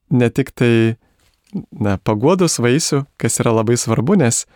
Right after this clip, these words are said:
neturėdami tos Dievo paguodos, mokiniai ant Taboro kalno, jie kažin ar būtų, e,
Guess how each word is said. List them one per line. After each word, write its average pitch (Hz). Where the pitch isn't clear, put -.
neturėdami 120
tos 107
Dievo 113
paguodos, 117
mokiniai 117
ant 104
Taboro 131
kalno, 131
jie 120
kažin 135
ar 127
būtų, 123
e, 110